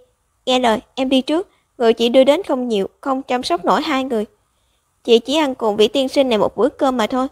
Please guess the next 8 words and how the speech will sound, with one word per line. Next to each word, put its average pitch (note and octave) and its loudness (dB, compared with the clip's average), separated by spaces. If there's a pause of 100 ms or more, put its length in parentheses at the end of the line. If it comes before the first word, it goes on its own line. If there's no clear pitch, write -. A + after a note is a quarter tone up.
không D4 -6
sao C#4 2
đâu. C#4 0 (2000)
Chị A#3 0
Tiểu A#3+ 0
Lăng D#4 -2
là A#3+ 0
muốn. D4+ -6